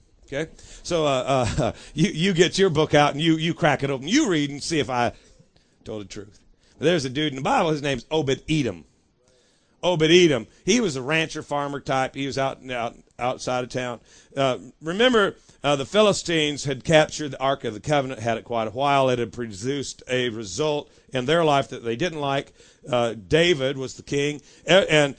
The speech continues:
and when the, when God's people had the Ark of the Covenant, uh, and that represented the presence of God, when they had that ark, when they'd carry that ark into battle, they couldn't lose. When, when, when they carried the,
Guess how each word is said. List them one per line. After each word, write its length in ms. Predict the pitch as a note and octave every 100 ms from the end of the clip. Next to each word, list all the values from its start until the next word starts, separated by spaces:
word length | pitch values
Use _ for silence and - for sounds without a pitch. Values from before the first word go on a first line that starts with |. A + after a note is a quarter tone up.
| _ -
and 180 | C#3
when 160 | D#3 D#3
the, 140 | C#3 C#3+
when 200 | C3+ C3
God's 320 | D#3 A3 F3
people 240 | F3 C#3+
had 220 | C3+ D3 C3+
the 100 | C#3
Ark 220 | C#3+ C3+
of 100 | A#2
the 60 |
Covenant, 460 | A2+ F3 D#3 D#3 - - _ -
uh, 240 | B2 A#2+ -
and 300 | B2 A#2+ -
that 300 | B2+ F3 F#3
represented 580 | D#3+ D#3 C#3 B2+ D3+ B2+
the 60 | A2
presence 460 | - F3+ C#3+ A#2+
of 100 | A2+
God, 300 | B2+ B2+ B2+ -
when 200 | - D#3
they 180 | D#3 F#3+
had 300 | F3 F#3+ G3
that 200 | E3 D3+ E3+
ark, 200 | F3+ C#3
when 120 | E3+
they'd 200 | A3+ E3
carry 240 | G3 G#3+
that 160 | E3 -
ark 220 | E3 D#3+
into 140 | D3
battle, 440 | A#2 C#3+ E3 F3+ - _ _ _ _ _ _ _ _ _
they 100 | C#3+
couldn't 260 | - D3 D3
lose. 360 | E3+ - - _ _ _ _ _ _ _ _ _ _ _ _ _ _ _ _ _ _ _ _ _ _ _ _ _
When, 160 | F3 -
when, 260 | G3+ A#3+
when 140 | A3 A#3
they 140 | C4+
carried 440 | - A#3 C4+ A#3
the, 180 | E3 D#3+